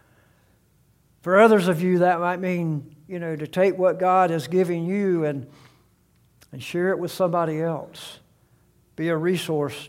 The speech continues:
to somebody else. Whatever area God is stirring you to plug in,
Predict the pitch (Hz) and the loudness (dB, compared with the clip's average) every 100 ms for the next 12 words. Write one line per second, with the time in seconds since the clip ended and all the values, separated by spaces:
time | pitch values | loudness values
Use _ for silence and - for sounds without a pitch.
0 | - 131 - 147 139 135 131 123 117 - | -16 -12 -6 -6 -6 -6 -8 -10 -12 -16
1 | - - _ _ _ _ _ - _ _ | -18 -20 _ _ _ _ _ -20 _ _
2 | - 156 190 202 233 214 233 226 226 - | -10 -10 -2 2 2 2 0 0 -4 -12
3 | _ _ _ _ 190 196 202 202 185 180 | _ _ _ _ -4 0 0 0 0 0
4 | 185 190 170 156 - 180 185 180 165 170 | 2 2 0 -4 -6 -4 -2 -4 -4 -4
5 | 165 160 175 170 156 135 123 | -4 -4 -2 -2 -4 -10 -12